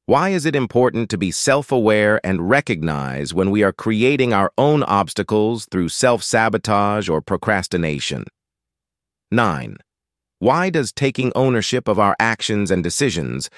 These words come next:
help us to be accountable and overcome obstacles more effectively? Ten, why is letting go of the need for perfection and embracing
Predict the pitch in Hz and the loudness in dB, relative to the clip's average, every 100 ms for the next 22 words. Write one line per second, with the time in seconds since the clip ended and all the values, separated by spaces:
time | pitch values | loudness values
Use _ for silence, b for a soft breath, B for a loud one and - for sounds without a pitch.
0 | B B 135 135 143 - 113 120 104 - | B B 0 2 -2 0 0 0 0 0
1 | 143 135 127 135 120 113 - 139 123 - | -2 0 0 0 2 0 2 2 2 0
2 | 117 110 123 135 123 139 131 139 131 - | -2 2 2 0 -2 -6 -2 -4 -4 -12
3 | _ 123 127 117 - 135 - 76 65 52 | _ 4 4 4 0 -2 -2 -4 -4 -10
4 | _ _ _ _ _ _ _ _ _ _ | _ _ _ _ _ _ _ _ _ _
5 | _ _ _ _ _ _ _ _ _ _ | _ _ _ _ _ _ _ _ _ _
6 | - 131 101 64 50 - _ _ _ _ | -4 0 0 -2 -10 -20 _ _ _ _
7 | _ _ _ _ _ - 123 170 180 151 | _ _ _ _ _ 0 2 4 2 2
8 | 131 139 131 120 127 131 117 113 87 104 | 4 4 4 2 4 6 6 4 4 2
9 | 113 120 101 87 98 85 87 - 123 - | 2 2 0 0 -2 -2 -2 0 0 0
10 | 117 110 113 - 107 107 101 95 110 135 | -2 -2 -4 -2 0 2 2 2 2 2
11 | 123 110 98 | 0 0 -2